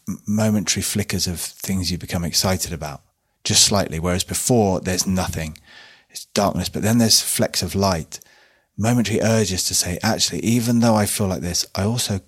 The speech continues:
am slightly interested in going and doing this." And I think acting upon that voice, even though the bigger voice is the darker voice, to try and tune into that, that other voice that says, "I am feeling terrible. I, I would like to watch a film now, though,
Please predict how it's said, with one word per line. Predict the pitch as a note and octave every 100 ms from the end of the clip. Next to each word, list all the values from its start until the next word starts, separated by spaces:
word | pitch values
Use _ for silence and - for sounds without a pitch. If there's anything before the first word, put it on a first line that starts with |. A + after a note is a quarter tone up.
| _ _ -
am | G#2
slightly | - - A#2 G2
interested | G#2 - F#2+
in | F#2
going | E2+ F2+
and | F2
doing | F2+ E2+
this." | F#2 F2+ - - - - - - -
And |
I | F2+
think | C3+ C3
acting | - A#2 - - G2+
upon | D#2+ F#2+ F2+
that | E2 G#2 - -
voice, | F#2+ F2 D#2 - - - _ _ _ _ _ _ -
even | B2 B2+ A#2+
though | B2 A#2 G#2+
the | G#2
bigger | A#2 A2
voice | F2+ G2 F#2+ -
is | F#2+
the | F#2
darker | G2+ F#2+ -
voice, | E2 E2 E2 -
to | - - -
try | - A#2
and | A2
tune | - A2
into | G2+ -
that, | F#2 - - _ _ -
that | F2+
other | A2 A2+
voice | G2 F#2+ F2
that | E2+
says, | - G2+ F#2 - - - - - -
"I | F#2+
am | G#2
feeling | G#2 - G2+ F2+
terrible. | - G2 F#2+ E2+ E2 - - - _ _ _ _ -
I, | G#2+
I | A#2 F2
would | A2 B2+
like | A#2+ G2+
to |
watch | G2+ -
a | F#2
film | - F2 D#2+
now, | D2+ D2+
though, | D2+